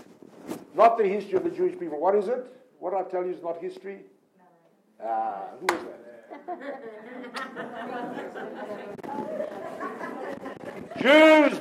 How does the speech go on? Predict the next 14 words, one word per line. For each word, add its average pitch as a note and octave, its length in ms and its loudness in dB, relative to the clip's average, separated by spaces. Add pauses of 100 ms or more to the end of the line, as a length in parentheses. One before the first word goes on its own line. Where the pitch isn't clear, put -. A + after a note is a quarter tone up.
don't C#4 420 12
have B3 420 12 (100)
history. G#3 880 8 (880)
Jews G#3+ 540 0
have F3 540 0 (180)
memory. A3 1040 10 (2500)
And C3+ 100 -6
as C3+ 120 -4
long F3 200 2
as - 100 0
we C#3+ 160 -6
have C#3+ 220 0
that B2 180 -6
memory, F#2+ 520 -10